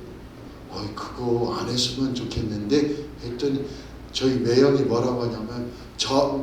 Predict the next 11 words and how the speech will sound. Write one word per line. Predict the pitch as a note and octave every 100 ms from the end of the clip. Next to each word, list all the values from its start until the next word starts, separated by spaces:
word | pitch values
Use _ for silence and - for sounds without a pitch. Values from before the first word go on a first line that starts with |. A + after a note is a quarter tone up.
| - A#2
나하고 | B2 C#3+ C#3+ C3
중마 | - C3 D#3 D#3 D3
고인데, | - B2+ B2+ B2 C#3+ D#3 - - - - -
중마 | - C#3 D3+ D3 C#3
고인데 | A#2+ A2+ G#2+ C3+ C3+ - - - - - - -
이 | B2+
친구한테 | - E3+ F#3+ E3+ C3 B2 B2 A#2
인감도장하고 | A2 C3+ C#3+ D#3 C3+ B2 A#2 A2 G#2 G2+ G2+ C3 G2+ - - - - - - G#2+
우리 | A#2+ B2 A#2+ A#2+ A#2+ - - - -
땅하고 | D3+ F3+ F#3+ E3+ - G2+ G2+ G#2 G#2 - - - - - - - -
그거 | G#2 G2+